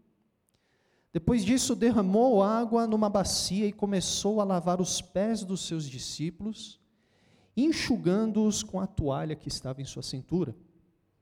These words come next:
Chegou-se a Simão Pedro, que lhe disse: "Senhor, vais lavar os meus pés?" Respondeu Jesus: "Você não compreende agora o que estou lhe fazendo.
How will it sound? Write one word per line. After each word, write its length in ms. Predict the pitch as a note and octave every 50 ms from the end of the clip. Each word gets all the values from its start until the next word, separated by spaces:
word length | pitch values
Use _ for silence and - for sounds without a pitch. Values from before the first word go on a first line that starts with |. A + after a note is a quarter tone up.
| _ _ _ _ _ _ _ _ _ _ _ _ _ _ - - _ _ _ _ _ _ _ _ _ _ -
Chegou-se 580 | - - C#4+ C4+ A3 G3+ C4+ E4 E4+ - -
a 40 | C4+
Simão 340 | - - C4 C4 C4+ G#3 F3
Pedro, 560 | - - - A3 C4 C#4+ B3+ G3+ F#3 D#3+ D#3+
que 140 | D#3+ - A3+
lhe 100 | A#3 A3+
disse: 720 | E3 D3 F#3 A3+ G#3 - - - - B2 G#2+ G2+ G2+ - _ _ _
"Senhor, 640 | - - - - F3+ E3+ C3 - - - A3 A3+ -
vais 500 | - - - C3 C#3+ E3+ G#3 A3 F#3 C#3
lavar 460 | D3+ C3 A2+ G#2+ G2 G#2+ C#3+ F3+ E3+
os 100 | C#3 C3+
meus 280 | C#3 D3 D3+ - - -
pés?" 680 | - - - C3 F3 C4 D#4 - - - - - - _ _ _ _ _ _ _ _ _ _ _ _ _ _ _ _ _ _ _ _ _ _ _ _ _ _ _ _ _
Respondeu 400 | F#3 E3 - G3+ G3 F#3 G3+ G#3
Jesus: 880 | F3 G#3 G3+ D#3+ E3+ F#3+ F#3+ E3 C#3+ A#2+ - - - - - - - - C#3
"Você 320 | C3 D3 F3 E3 - - C4+
não 120 | E4 D#4
compreende 520 | - C#4 D4 C#4+ - A#3+ B3 B3 B3 C4
agora 360 | A#3+ A3 F3+ F3+ F#3+ G3+ G#3+ G3+
o 20 |
que 100 | G#3 G#3+
estou 300 | G3 - - - F#3+ G3
lhe 100 | G3 G3+
fazendo. 720 | - - A3+ A3+ G3+ C#3 A#2+ C#3 D#3 E3+ E3+ D3+ A#2+ G2+